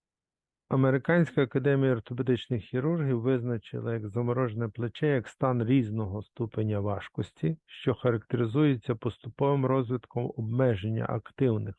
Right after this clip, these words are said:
пасивних рухів плеча, коли рентгенологічні дані, окрім остеопенії, відсутні. Цей стан також характеризується сильним болем в плечі.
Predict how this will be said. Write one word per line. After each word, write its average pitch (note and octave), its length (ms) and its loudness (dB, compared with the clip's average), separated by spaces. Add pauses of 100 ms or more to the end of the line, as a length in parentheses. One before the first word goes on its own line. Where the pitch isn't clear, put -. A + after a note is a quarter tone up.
пасивних A2+ 680 -4
рухів A2+ 400 -6
плеча, - 520 -4 (680)
коли A#2 320 4
рентгенологічні D#3 800 4
дані, D3+ 380 2
окрім C#3+ 340 -4
остеопенії, C3 840 -2
відсутні. - 600 -6 (220)
Цей C3 220 0
стан C3 380 -2
також A2+ 360 0
характеризується A#2 1040 0
сильним B2+ 720 -4
болем G#2 380 -4
в - 340 -18
плечі. A2+ 480 -4